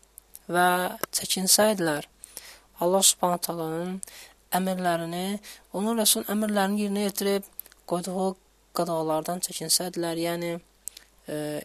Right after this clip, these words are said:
inkar etməsəydilər, və günahlardan çəkinsəydilər, əlbəttə, onların üstünə göydən və yerdən necə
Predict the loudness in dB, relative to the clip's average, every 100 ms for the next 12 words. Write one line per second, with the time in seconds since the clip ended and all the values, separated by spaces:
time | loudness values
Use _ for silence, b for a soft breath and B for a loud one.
0 | -6 -2 0 0 0 2 4 4 2 0
1 | 0 -2 -6 _ _ _ _ -20 -20 -20
2 | B B _ -2 -2 0 -2 0 -2 -2
3 | 0 0 2 2 4 2 2 2 2 -2
4 | -6 -4 -4 -4 -8 -6 -4 -6 -6 -6
5 | -6 -4 -4 -4 -4 -4 -4 -4 -4 -4
6 | -4 -6 -6 -6 -6 -2 -2